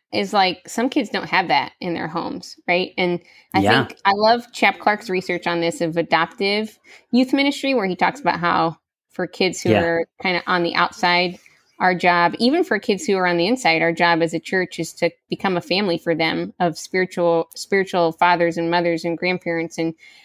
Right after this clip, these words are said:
Speaker 1: a-, again, this is just
Speaker 2: Yeah.
Speaker 1: what we see in, rooted in Judaism, is that mentorship model that,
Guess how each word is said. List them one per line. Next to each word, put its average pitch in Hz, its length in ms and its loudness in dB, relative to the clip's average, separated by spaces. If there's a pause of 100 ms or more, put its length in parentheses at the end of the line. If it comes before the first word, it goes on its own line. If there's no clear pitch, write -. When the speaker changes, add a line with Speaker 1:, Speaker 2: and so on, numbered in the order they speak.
(100)
Speaker 1:
a-, 175 140 -2
again, 240 360 2
this 202 160 -2
is 208 200 0
just 208 160 2
Speaker 2:
Yeah. 190 180 0 (160)
Speaker 1:
what 196 220 0
we 202 120 2
see 196 480 -4
in, 180 440 0 (260)
rooted 196 360 2
in 175 240 2
Judaism, 175 640 0
is 175 240 -4
that 175 220 2 (500)
mentorship 196 560 -2
model 165 400 0
that, 160 280 2